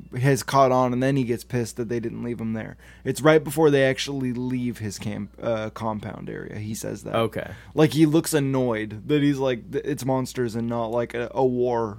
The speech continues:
Speaker 1: or something
Speaker 2: Oh.
Speaker 1: like that.
Speaker 2: Yeah, that's
Speaker 1: And there's
Speaker 2: funny.
Speaker 1: another comment later when he's, like, uh, talking to Melvin. He says, "I wouldn't give you a gun if it were World War Three."
Speaker 2: Yeah.
Speaker 1: You know? Um,
Speaker 2: Well, and someone else says something about him, uh, saying he's gonna have a heart attack before World,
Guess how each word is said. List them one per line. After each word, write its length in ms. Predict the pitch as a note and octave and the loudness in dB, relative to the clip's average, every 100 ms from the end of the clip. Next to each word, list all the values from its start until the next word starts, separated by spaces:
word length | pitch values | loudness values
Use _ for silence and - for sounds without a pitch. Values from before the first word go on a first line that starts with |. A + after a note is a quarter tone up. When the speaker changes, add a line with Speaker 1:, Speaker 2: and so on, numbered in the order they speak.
| - | -2
Speaker 1:
or 160 | D#3+ | -2
something 320 | D3+ D#3 C#3+ | 2 2 4
Speaker 2:
Oh. 100 | D#3 | 2
Speaker 1:
like 220 | C#3+ C#3 C#3 | 2 0 0
that. 320 | C3+ B2+ - - | 0 0 -4 -8
Speaker 2:
Yeah, 260 | G#2 D#2+ F#2 | -4 -2 2
that's 120 | A#2+ | 6
Speaker 1:
And 100 | F3+ | 10
there's 140 | F#3+ | 10
Speaker 2:
funny. 60 | F#3+ F3+ | 10 8
Speaker 1:
another 180 | E3+ | 8
comment 380 | E3 D3 C#3 B2 | 6 4 4 2
later 280 | C3+ C3 B2+ | 2 2 2
when 160 | B2 B2 | 2 0
he's, 160 | B2 | 0
like, 160 | B2+ A#2+ | -2 0
uh, 200 | B2 A#2 | 0 0
talking 220 | B2+ A#2+ | 0 0
to 40 | A#2+ | 0
Melvin. 300 | A#2+ A2+ A2+ | 0 0 -2
He 60 | |
says, 180 | A2+ A#2+ | -4 -2
"I 40 | |
wouldn't 260 | B2 B2 A#2+ | 0 0 0
give 120 | A#2+ | 0
you 120 | A#2 A2+ | 0 -2
a 60 | |
gun 240 | A2 A#2 A#2 | -2 -2 -2
if 100 | A#2 | -4
it 40 | |
were 120 | A#2 | -4
World 240 | A#2+ A#2+ A#2 | -2 -2 -2
War 180 | A#2 G#2 | -4 -6
Three." 340 | G#2 A#2 B2 C3+ | -4 -2 0 2
Speaker 2:
Yeah. 260 | A2+ G2 F2+ | 2 0 -2
Speaker 1:
You 280 | A#2+ A#2 - - - - - | -4 -6 -8 -16 -18 -18 -6
know? 40 | C3+ | 0
Um, 360 | C#3 B2+ A#2 | 2 2 6
Speaker 2:
Well, 140 | D#3+ D#3+ | 6 8
and 120 | D#3+ | 6
someone 260 | E3+ D#3+ D3 | 4 4 4
else 180 | D#3 | 4
says 180 | - B2 | 4 2
something 300 | - A#2 B2 | 0 0 0
about 200 | A#2 A#2 | 4 4
him, 220 | A#2 A2+ | 4 2
uh, 320 | G2+ G#2+ G#2 G2+ | 2 4 4 2
saying 320 | - A2+ A2 | 0 0 0
he's 380 | A#2 A2 G2+ - - - - | 0 -2 -6 -10 -20 -8 0
gonna 160 | B2 | 2
have 140 | G#2+ G#2 | 2 0
a 80 | F#2+ | 0
heart 200 | A2 A#2+ | 0 0
attack 320 | A2 G2+ G2+ | -2 -2 -2
before 320 | G#2+ - G2+ | -6 -4 -2
World, 240 | F#2+ F#2+ | -2 -4